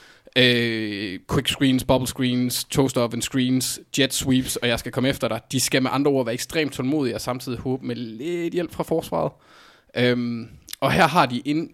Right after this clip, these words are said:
lille bitte fordel. Med et li-, med en lille asterisk på også, fordi det er jo også typisk er,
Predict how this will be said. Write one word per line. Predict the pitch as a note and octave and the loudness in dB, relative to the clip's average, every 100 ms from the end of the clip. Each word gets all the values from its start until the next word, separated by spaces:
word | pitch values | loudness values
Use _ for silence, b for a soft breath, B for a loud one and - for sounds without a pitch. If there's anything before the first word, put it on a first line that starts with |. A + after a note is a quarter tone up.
| _ _ | _ _
lille | A#3 C4 E4 F4+ F#4+ G4+ G#4+ G#4 - | -4 -2 -4 -10 -8 -2 4 4 4
bitte | F#3+ D3 | 0 0
fordel. | - A2 A#2+ A2 - - - _ _ _ _ _ _ _ _ _ _ _ _ _ - | -2 -4 -4 -6 -10 -20 -20 _ _ _ _ _ _ _ _ _ _ _ _ _ -8
Med | G3+ F#3+ F#3+ F3 E3+ D#3+ D#3 D#3+ | 0 4 4 4 2 4 4 4
et | C#3+ | 2
li-, | C3+ C3+ C#3+ | -2 -2 0
med | D3 | 0
en | C#3 | 2
lille | C3 C3+ C3 | 2 0 0
asterisk | B2+ - G2 - | -4 -6 -8 -6
på | - A2+ | -4 -4
også, | - A#2 - | -4 -8 -8
fordi | B2 A#2 | -10 -8
det | - A#2+ | -4 -2
er | C#3 | 2
jo | C#3 A#2+ | 2 2
også | B2+ - - | -2 -4 -6
typisk | - F#3 E3+ - - - | -4 -2 -2 -6 -8 -2
er, | B2+ | 0